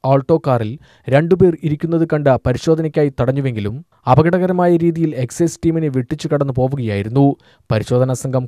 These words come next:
കാറിനെ പിന്തുടർന്ന് പോവുകയും കഞ്ചിക്കോട് ഇൻഡസ്ട്രിയൽ ഏരിയയിൽ കിടന്ന കാർ കോരയാർ പുഴയിൽ കുടുങ്ങുകയും ചെയ്തു. കാറിൽ നിന്നും മറ്റൊരു പ്രതിയായ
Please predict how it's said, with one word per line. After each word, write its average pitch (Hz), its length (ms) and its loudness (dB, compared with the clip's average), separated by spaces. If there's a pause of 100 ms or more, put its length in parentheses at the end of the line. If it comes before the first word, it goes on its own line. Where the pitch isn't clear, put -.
കാറിനെ 123 360 0
പിന്തുടർന്ന് 127 520 -2
പോവുകയും 117 420 -2 (380)
കഞ്ചിക്കോട് 170 460 2
ഇൻഡസ്ട്രിയൽ 165 460 -2 (200)
ഏരിയയിൽ 156 320 0
കിടന്ന 147 240 -2 (100)
കാർ 113 160 -2 (320)
കോരയാർ 160 420 6
പുഴയിൽ 170 380 4
കുടുങ്ങുകയും 143 480 -2 (100)
ചെയ്തു. 131 260 2 (360)
കാറിൽ 160 340 6
നിന്നും 185 260 -4
മറ്റൊരു 165 300 -4
പ്രതിയായ 165 480 6